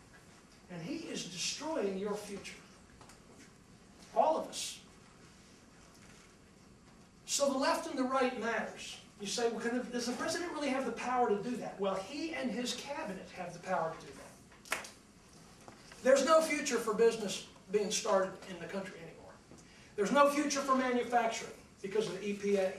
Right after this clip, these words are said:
and the tree-hugging, new age nitwittery that's going on.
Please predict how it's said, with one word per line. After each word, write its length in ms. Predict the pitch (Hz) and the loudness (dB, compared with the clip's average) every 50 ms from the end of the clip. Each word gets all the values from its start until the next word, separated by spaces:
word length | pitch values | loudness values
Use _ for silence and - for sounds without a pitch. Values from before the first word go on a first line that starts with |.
| - - - - - - - - - - - - - - - - | -10 -16 -20 -20 -20 -20 -20 -20 -20 -20 -20 -20 -20 -20 -12 -6
and 120 | 196 196 | -2 0
the 40 | 190 | 0
tree-hugging, 760 | 190 - 269 294 285 262 254 269 262 269 - 262 254 - - 226 | 0 0 0 2 2 4 4 4 4 4 2 0 0 -2 -2 -2
new 280 | 208 233 254 247 240 | 0 2 2 2 4
age 340 | 233 233 226 226 - - - - | 6 6 4 4 2 -4 -6 -2
nitwittery 760 | 208 214 226 220 220 208 214 202 185 175 175 170 170 165 - - - - | 0 0 0 2 2 4 4 4 4 2 0 -4 -8 -10 -12 -14 -12 -8
that's 160 | 190 180 - | -8 -8 -4
going 300 | - 208 190 180 180 180 | 0 0 2 2 0 -2
on. 200 | 180 151 - - | -4 -6 -8 -10